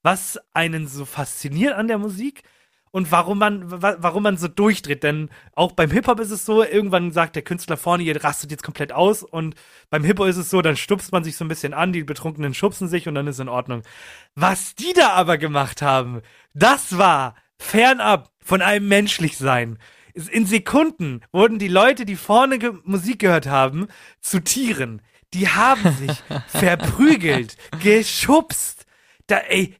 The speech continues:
Speaker 1: die Leute kamen blutend zu mir und haben Eis, äh, und haben nach Eis gefragt, weil deren Auge aufgeplatzt war.
Speaker 2: <laughs> Warte, was?
Speaker 1: <laughs> Das kann man, man, äh, man kann sich das nicht vorstellen. Ich hab wirklich überlegt, das aufzunehmen,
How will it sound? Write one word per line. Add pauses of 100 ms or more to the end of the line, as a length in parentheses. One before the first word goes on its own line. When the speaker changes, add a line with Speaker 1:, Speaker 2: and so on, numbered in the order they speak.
Speaker 1:
die
Leute
kamen
blutend (160)
zu
mir (400)
und
haben
Eis,
äh, (160)
und
haben
nach
Eis
gefragt,
weil (280)
deren
Auge
aufgeplatzt
war. (400)
Speaker 2:
<laughs>
Warte,
was? (260)
Speaker 1:
<laughs> (380)
Das
kann
man, (160)
man, (140)
äh, (100)
man
kann
sich
das
nicht
vorstellen.
Ich
hab
wirklich
überlegt,
das
aufzunehmen,